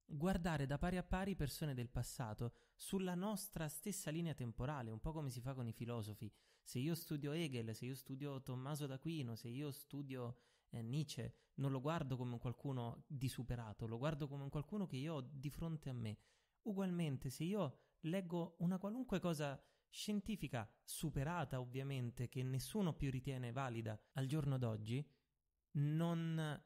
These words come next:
mi metterò nei suoi confronti in una posizione di superiorità. Perché? Perché lui sta affrontando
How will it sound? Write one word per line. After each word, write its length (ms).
mi 160
metterò 520
nei 120
suoi 140
confronti 920
in 140
una 160
posizione 580
di 120
superiorità. 680
Perché? 320
Perché 280
lui 160
sta 160
affrontando 720